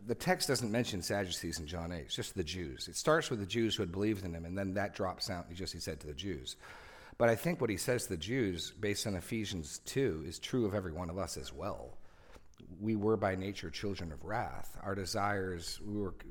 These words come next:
by nature carrying out the desi-, yeah, let me read that. Ephesians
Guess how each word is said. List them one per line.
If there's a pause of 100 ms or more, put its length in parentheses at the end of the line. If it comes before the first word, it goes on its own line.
(220)
by
nature
carrying
out
the
desi-,
yeah,
let
me
read
that. (720)
Ephesians